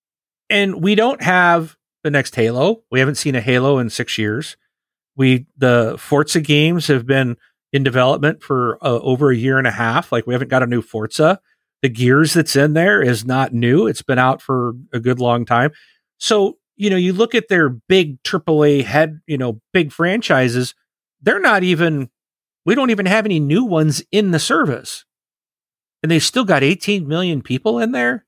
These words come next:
So just think about when Halo comes out and the new Gears comes out,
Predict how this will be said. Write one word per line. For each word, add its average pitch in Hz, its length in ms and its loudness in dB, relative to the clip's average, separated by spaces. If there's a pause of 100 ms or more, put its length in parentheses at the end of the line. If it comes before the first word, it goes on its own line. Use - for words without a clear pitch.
(480)
So 185 400 0 (200)
just 214 180 0
think 254 160 0
about 190 280 0
when 160 260 -2
Halo 208 380 0
comes 131 340 -4
out 117 340 0 (280)
and 131 180 -6
the 143 100 0
new 165 220 0
Gears 190 400 0
comes 135 320 -2
out, 120 380 0